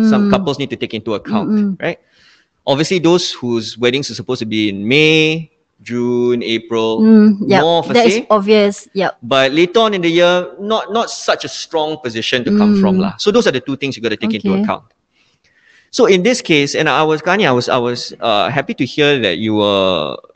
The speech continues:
Speaker 1: the, the, the steps that you've taken to return some of the monies and have the discussions,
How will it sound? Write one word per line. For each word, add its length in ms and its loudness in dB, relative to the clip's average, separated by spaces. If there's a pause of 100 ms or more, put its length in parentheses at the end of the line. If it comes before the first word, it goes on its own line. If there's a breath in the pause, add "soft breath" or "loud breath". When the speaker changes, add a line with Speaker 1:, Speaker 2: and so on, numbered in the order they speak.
(180)
Speaker 1:
the, 160 -2
the, 140 -4
the 100 -6
steps 340 -4
that 120 -6
you've 160 -10
taken 440 -6
to 120 -12
return 440 -6
some 160 -8
of 80 -8
the 60 -12
monies 300 -10
and 80 -10
have 160 -6
the 80 -8
discussions, 680 -12